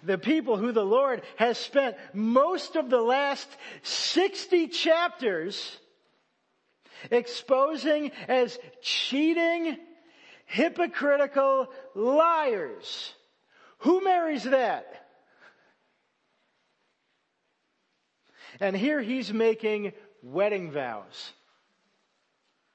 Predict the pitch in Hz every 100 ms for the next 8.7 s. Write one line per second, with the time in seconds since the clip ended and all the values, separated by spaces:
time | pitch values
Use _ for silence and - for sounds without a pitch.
0 | _ _ _ _ _ _ _ _ _ _
1 | _ - - 214 302 254 294 277 233 233
2 | 220 214 254 269 226 202 156 233 285 269
3 | - 240 269 320 339 320 - - _ _
4 | _ _ _ _ _ _ _ _ _ _
5 | _ _ _ _ _ _ _ - 151 247
6 | 240 277 349 - 302 330 - - 302 320
7 | 370 381 349 226 175 214 311 359 - 262
8 | 311 285 339 370 381 320